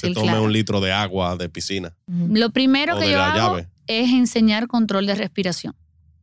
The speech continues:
Speaker 2: para asegurarme de que ella aprenda que cuando va debajo del agua,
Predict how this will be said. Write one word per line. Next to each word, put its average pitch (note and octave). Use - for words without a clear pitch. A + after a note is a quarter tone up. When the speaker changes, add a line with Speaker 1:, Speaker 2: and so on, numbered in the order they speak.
Speaker 2:
para F#3+
asegurarme G3+
de F3+
que E3+
ella F#3+
aprenda A#3
que F#3
cuando F#3
va G#3+
debajo D4
del C#4+
agua, C#4